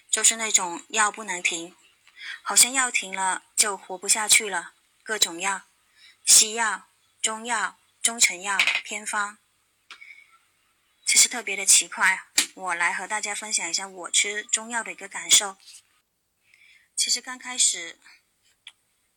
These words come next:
我也特别的不喜欢喝中药，因为那个中药的那个味道一靠近鼻子就觉得特别的苦，特别的难闻。我是特别的害怕去吃中药的。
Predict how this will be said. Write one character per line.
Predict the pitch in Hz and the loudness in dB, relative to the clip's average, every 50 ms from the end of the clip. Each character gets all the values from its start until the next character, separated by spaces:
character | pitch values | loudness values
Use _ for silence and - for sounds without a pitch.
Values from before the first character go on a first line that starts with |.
| _ _ _ | _ _ _
我 | 202 196 202 | -14 -12 -10
也 | 202 190 | -10 -12
特 | - - - 233 | -12 -10 -12 -10
别 | 208 - 190 185 | -10 -10 -10 -10
的 | 185 185 | -10 -12
不 | - - 220 | -6 2 4
喜 | - - 185 | 4 4 4
欢 | 180 - 190 190 185 190 190 196 202 - - _ _ _ _ - - _ - - _ _ _ _ _ _ | 2 -2 -4 -4 -2 -2 -4 -6 -10 -18 -20 _ _ _ _ -20 -20 _ -20 -20 _ _ _ _ _ _
喝 | - 311 311 320 311 302 302 311 320 | -16 -10 -4 0 0 2 4 4 4
中 | 320 339 - 208 208 | 4 2 2 0 0
药， | 220 214 202 190 - - - - - _ - - - - 403 427 427 427 427 415 370 349 349 339 339 339 339 359 403 - - - | 0 0 0 0 -4 -12 -20 -20 -20 _ -20 -20 -16 -10 -8 -8 -6 -4 -2 0 2 2 4 4 4 2 2 0 -2 -6 -10 -8
因 | 247 254 269 | -8 -6 -4
为 | 269 262 247 233 | -2 -2 -2 -2
那 | 233 247 226 | -4 -4 -2
个 | 220 | 2
中 | 226 240 233 233 233 | 2 2 2 2 2
药 | 240 240 233 226 | 2 4 4 4
的 | 220 226 | 2 2
那 | 220 220 | 0 -2
个 | 220 208 | -4 -4
味 | 214 220 214 | -6 -6 -4
道 | - - 208 202 190 180 - | 0 0 0 0 0 -2 -6
一 | 190 180 | -10 -8
靠 | - - 220 202 | -4 -4 -4 0
近 | 196 - 214 214 196 180 175 | 2 2 2 2 0 -8 -16
鼻 | - - 185 180 | -12 -10 -6 2
子 | - - 370 330 - | 2 2 2 2 -2
就 | 370 381 220 202 | -4 -6 -6 -2
觉 | 196 - - 180 | 0 0 2 2
得 | 170 349 349 - | 0 0 -2 -2
特 | - - - 220 | -2 -4 -6 -4
别 | - - | -2 -2
的 | 381 403 | -2 -2
苦， | 415 466 415 403 403 392 381 392 392 392 403 415 | -2 0 0 0 2 2 2 2 2 0 -2 -2
特 | 453 - | -4 -4
别 | - 185 | -4 -6
的 | 180 190 180 | -6 -6 -4
难 | 175 165 165 170 | -4 -4 -4 -4
闻。 | 170 170 165 165 - - - - - - _ _ _ _ _ _ _ _ _ _ _ _ _ _ _ _ _ _ _ _ _ _ _ _ _ _ _ _ _ _ _ _ _ _ _ _ _ _ _ | -4 -4 -4 -4 -6 -10 -18 -20 -20 -20 _ _ _ _ _ _ _ _ _ _ _ _ _ _ _ _ _ _ _ _ _ _ _ _ _ _ _ _ _ _ _ _ _ _ _ _ _ _ _
我 | 196 196 | 0 0
是 | - 269 | 0 0
特 | - - 262 233 | 0 -6 -10 -10
别 | 208 202 190 | -10 -12 -8
的 | - 196 | -4 -4
害 | 190 - 220 214 | -2 -2 -2 -4
怕 | 214 226 226 214 190 175 - | -4 -6 -4 -2 -2 -2 0
去 | - - - - | 2 2 2 6
吃 | 214 - - - - 202 190 | 8 8 8 8 8 6 4
中 | - 196 190 196 | 0 0 0 -2
药 | 214 208 196 | -2 -2 -2
的。 | 180 175 165 165 - | 0 -2 -4 -6 -8